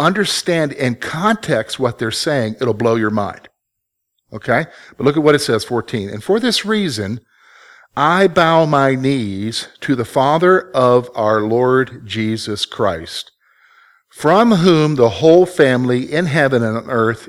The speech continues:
is named." Okay. Bowed his knees. What's he talking about there, folks? Praying. Okay? So look at verse sixteen. This is what he's gonna pray. All right? He's praying for the Ephesians. So this gives us some guidance about how to pray here.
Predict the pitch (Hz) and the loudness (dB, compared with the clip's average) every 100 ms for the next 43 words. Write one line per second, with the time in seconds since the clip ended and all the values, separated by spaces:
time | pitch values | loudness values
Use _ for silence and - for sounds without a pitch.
0 | - 113 107 110 113 90 - _ _ - | -8 -6 -4 -4 -4 -6 -12 _ _ -20
1 | - 92 - 104 - _ _ _ _ _ | -12 -8 -6 -6 -8 _ _ _ _ _
2 | _ _ _ _ - 143 160 165 151 139 | _ _ _ _ 0 4 6 6 2 0
3 | 135 95 - 151 175 160 143 135 110 95 | -2 -2 0 -2 0 2 2 2 0 -2
4 | 92 92 - 104 - - _ _ _ _ | -4 -6 -4 -4 -6 -14 _ _ _ _
5 | - 143 120 92 - _ _ _ _ _ | 0 4 4 0 -6 _ _ _ _ _
6 | _ _ _ - 123 131 180 - _ _ | _ _ _ -8 0 2 0 -8 _ _
7 | _ _ _ - _ _ _ _ _ _ | _ _ _ -20 _ _ _ _ _ _
8 | - 160 208 220 208 190 190 170 - 175 | 2 4 4 4 4 4 2 0 -2 -4
9 | 101 - _ _ _ _ _ _ - 143 | -4 -10 _ _ _ _ _ _ -6 -6
10 | 214 240 220 185 165 170 151 170 127 - | -4 0 0 0 0 0 0 2 0 0
11 | - _ _ _ _ _ - 110 175 - | -14 _ _ _ _ _ -6 -4 -4 -8
12 | _ _ _ _ _ _ _ 151 - - | _ _ _ _ _ _ _ -8 -4 4
13 | 196 240 220 - 185 175 156 190 180 156 | 6 6 2 2 4 4 2 2 2 2
14 | 110 - - - - 135 160 196 - 226 | -2 -8 -12 -16 -6 -4 -4 -6 -4 0
15 | 220 190 175 139 156 160 147 117 123 120 | 0 0 -2 -2 0 2 2 -2 0 0
16 | 120 113 - 120 104 90 - | 0 -4 -4 -4 -4 -8 -18